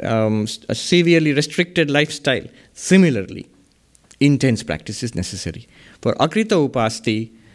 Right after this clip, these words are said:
Vedantic ne-, meditation, do Vedantic meditation, but do it intensely. It takes, it'll take time. Be ready for that.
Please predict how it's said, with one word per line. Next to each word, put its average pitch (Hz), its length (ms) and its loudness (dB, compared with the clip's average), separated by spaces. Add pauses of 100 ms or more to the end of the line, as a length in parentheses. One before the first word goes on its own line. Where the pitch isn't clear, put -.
(160)
Vedantic 127 580 0
ne-, 123 160 0
meditation, 120 720 -2 (400)
do 302 140 6
Vedantic 165 400 2
meditation, 107 500 -6
but - 220 -4 (280)
do 113 140 2
it - 160 0 (140)
intensely. 120 520 -2
It - 360 -10
takes, 127 340 0
it'll 127 240 -2
take 127 240 0
time. 85 220 -8 (180)
Be 131 180 2
ready 117 200 2
for 95 180 -10
that. - 300 -16